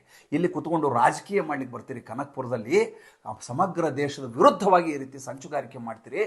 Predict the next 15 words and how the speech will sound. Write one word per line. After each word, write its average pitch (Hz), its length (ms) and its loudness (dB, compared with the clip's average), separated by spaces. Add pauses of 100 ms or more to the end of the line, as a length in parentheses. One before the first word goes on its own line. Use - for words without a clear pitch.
(340)
ನಿಮ್ಮ 175 300 2
ಮೇಲೆ 175 280 2
ಸೆಡಿಷನ್ 202 640 0
ಆ್ಯಕ್ಟ್ನಲ್ಲಿ 147 480 -2
ಕೇಸ್ 131 280 -12
ಹಾಕಬೇಕು, - 380 -12 (420)
ದೇಶದ್ರೋಹದ 254 800 12
ಮೊಕದ್ದಮೆಯನ್ನು 165 720 0
ಹಾಕಬೇಕು. 123 420 -8 (340)
ಆವಾಗ 185 380 10 (380)
ನಿಮ್ಮ 196 280 2
ಥರ 175 240 6
ಸೊಲ್ಲೆತ್ತುವವರು 180 760 4 (320)
ಯೋಚನೆಯನ್ನು 147 720 0
ಮಾಡ್ತಾರೆ - 400 -18